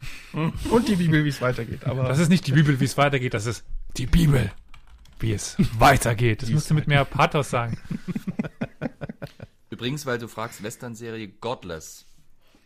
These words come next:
Speaker 3: Godless?
Speaker 2: Ja, das sagt mir
Speaker 4: Hab
Speaker 2: auch
Speaker 4: ich
Speaker 2: noch was, ja.
Speaker 4: empfohlen bekommen, hab ich empfohlen bekommen, mir aber bis jetzt noch nicht reingezogen.
Speaker 3: Aha, okay.
Speaker 4: Äh, ist, glaub ich, Keira Knightley dabei?
Speaker 3: Mhm, mhm.
Speaker 4: Nee, nee, stoi-, äh, stopp, äh, Michelle Dockery, Dockery. Äh, und Jeff Daniels, äh,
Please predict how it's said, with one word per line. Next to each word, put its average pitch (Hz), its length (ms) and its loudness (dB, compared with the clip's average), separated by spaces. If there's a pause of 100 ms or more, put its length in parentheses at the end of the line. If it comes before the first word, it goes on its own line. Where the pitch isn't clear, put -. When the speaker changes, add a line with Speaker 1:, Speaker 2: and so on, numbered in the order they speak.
Speaker 3:
Godless? 143 760 -10
Speaker 2:
Ja, 147 180 0
das 143 140 -6
sagt 147 160 -2
mir 147 60 -6
Speaker 4:
Hab 135 60 -6
Speaker 2:
auch 127 80 -6
Speaker 4:
ich 113 60 -6
Speaker 2:
noch 113 80 -6
was, - 80 -12
ja. 139 80 -10
Speaker 4:
empfohlen 151 220 -8
bekommen, 165 560 -10 (200)
hab 110 120 -8
ich 110 100 -16
empfohlen 117 480 -12
bekommen, 135 280 -14
mir 127 100 -10
aber 113 120 -10
bis 107 140 -18
jetzt 113 140 -20
noch 117 60 -12
nicht 104 140 -16
reingezogen. 95 640 -14 (320)
Speaker 3:
Aha, 80 380 -16 (200)
okay. 95 240 -18
Speaker 4:
Äh, 90 400 -8
ist, - 460 -20
glaub 78 140 -18
ich, - 180 -20 (100)
Keira 80 240 -18
Knightley 80 380 -18 (880)
dabei? - 300 -16
Speaker 3:
Mhm, 101 220 -14 (260)
mhm. 76 280 -16 (120)
Speaker 4:
Nee, 113 220 -10
nee, 113 120 -6
stoi-, 110 320 -8
äh, 101 60 -12
stopp, - 320 -12
äh, 95 140 -6
Michelle 98 300 -10
Dockery, 87 400 -14 (140)
Dockery. 82 380 -14 (680)
Äh, 87 160 -8
und 90 200 -10
Jeff 104 160 -6
Daniels, 92 680 -12
äh, 82 300 -12